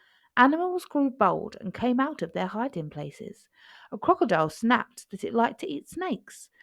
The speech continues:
A snake hissed that it ate birds, and a bird quacked that it snacked on crabs. Hiss, hiss. Soon it was time for the tigers to head back to their favourite spot under a mangrove tree to sleep.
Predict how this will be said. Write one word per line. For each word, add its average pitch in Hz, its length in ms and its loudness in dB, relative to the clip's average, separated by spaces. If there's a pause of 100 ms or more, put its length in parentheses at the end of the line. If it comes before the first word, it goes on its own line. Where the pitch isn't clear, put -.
(240)
A 208 60 -8
snake 359 380 -2
hissed - 380 -2
that 196 140 -8
it 190 80 -4
ate - 240 -4
birds, - 540 -2 (260)
and 226 120 2
a 208 40 4
bird 302 380 6
quacked - 540 2 (120)
that - 140 -6
it 349 80 -6
snacked - 440 -10
on 226 120 -2
crabs. - 640 -6 (760)
Hiss, - 500 -18 (100)
hiss. - 680 -16 (1600)
Soon 294 400 0
it 359 100 -2
was 339 160 -2
time 196 320 -2
for 202 120 -4
the 165 100 -6
tigers 202 500 -2
to 170 100 -8
head 240 280 -2
back 185 200 -2
to - 120 -12
their 151 180 -6
favourite - 460 0
spot - 500 -2
under 165 300 -6
a 147 40 -6
mangrove 233 640 0
tree 185 280 -4
to 220 120 -10
sleep. 160 520 -8